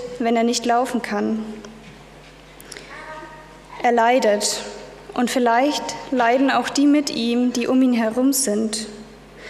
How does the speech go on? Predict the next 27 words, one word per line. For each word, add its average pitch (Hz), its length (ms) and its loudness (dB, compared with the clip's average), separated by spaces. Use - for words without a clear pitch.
die 233 120 0
ihm 240 100 2
helfen, 240 480 2
die 226 80 0
ihn 226 100 2
unterstützen. 226 920 -2
Aber 233 200 4
auf 233 100 0
jeden 311 280 4
Fall 294 220 4
ist 285 180 2
da 247 180 4
auch 254 140 -2
großer 262 380 2
Glaube. 226 580 0
Wer 226 300 4
ist - 160 0
schon 294 180 4
bereit, 247 460 2
ein 226 220 0
Dach 285 380 0
dafür 226 360 0
abzudecken, 262 1040 0
nur 277 200 4
damit 269 440 2
ein 226 160 2
Mensch 269 480 2